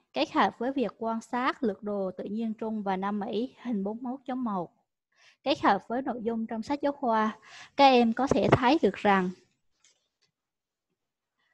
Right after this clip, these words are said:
khu vực Trung và Nam Mỹ gồm có ba bộ phận.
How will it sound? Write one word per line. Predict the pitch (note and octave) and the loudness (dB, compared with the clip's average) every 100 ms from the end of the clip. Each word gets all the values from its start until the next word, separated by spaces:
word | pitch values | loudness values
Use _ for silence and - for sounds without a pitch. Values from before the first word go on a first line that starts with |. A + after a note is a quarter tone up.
| _ _ | _ _
khu | - C4 | 4 6
vực | A3+ G3+ - _ | 6 4 0 _
Trung | B3 A#3+ A#3+ | 2 4 6
và | G#3+ | 6
Nam | G3+ A3+ A3+ | 6 4 4
Mỹ | G#3 C#4 C#4+ - | 4 2 0 0
gồm | G#3+ F#3+ | 0 2
có | B3+ C4+ | 0 4
ba | A3+ A3 | 4 4
bộ | G3+ | 0
phận. | F#3 G#3 - | 0 -2 0